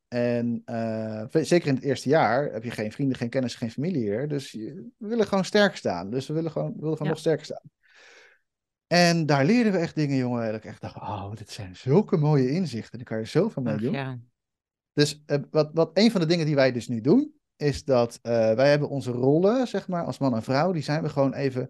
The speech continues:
Speaker 1: We hebben niet aangenomen zo van, "Dat is zo", maar we hebben gewoon gezegd, "We gaan het eens even uitproberen en kijken hoe het voelt." Dus ten eerste zijn we gestopt met alles zelf moeten doen en we zijn gaan ont-, omarmen dat we o-, afhankelijk van elkaar zijn.
Speaker 2: Ja,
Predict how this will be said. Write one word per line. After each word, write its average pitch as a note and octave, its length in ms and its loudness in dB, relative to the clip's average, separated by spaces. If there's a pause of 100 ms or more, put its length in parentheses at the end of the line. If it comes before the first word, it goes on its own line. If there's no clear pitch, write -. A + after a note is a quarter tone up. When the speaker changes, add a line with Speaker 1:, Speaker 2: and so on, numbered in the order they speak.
(600)
Speaker 1:
We - 80 -2
hebben D#3 160 4
niet G3 160 2
aangenomen D3+ 500 2
zo C3+ 180 2
van, A#2+ 260 -2
"Dat - 200 -10
is G#3 240 0
zo", A3+ 440 4
maar C#3 120 -2
we C3+ 60 2
hebben C#3+ 180 -2
gewoon D3 180 -2
gezegd, D3+ 240 -6
"We - 60 -14
gaan D#3 140 -4
het D3+ 80 -6
eens C#3+ 100 -10
even - 200 -8
uitproberen A2 560 -2
en A2+ 80 -6
kijken D3 280 2
hoe B2 100 0
het A#2 100 -6
voelt." - 380 -10 (920)
Dus C3 240 -2
ten D3 160 0
eerste D#3+ 600 2 (280)
zijn C#3 240 2
we C3 60 -2
gestopt C#3+ 300 -2
met C3 100 -4
alles B2+ 200 0
zelf D#3 220 4
moeten E3+ 200 0
doen E3 200 0
en C#3 120 -2
we C3+ 60 0
zijn C3 380 -2
gaan B2 200 -4
ont-, A#2+ 440 -6
omarmen C#3 560 2
dat C3+ 160 0
we C3 120 -8
o-, A#2+ 200 -6
afhankelijk C3+ 500 0
van A2+ 140 -4
elkaar G#2 300 -6
zijn. D#2 320 -10 (640)
Speaker 2:
Ja, E3+ 120 -2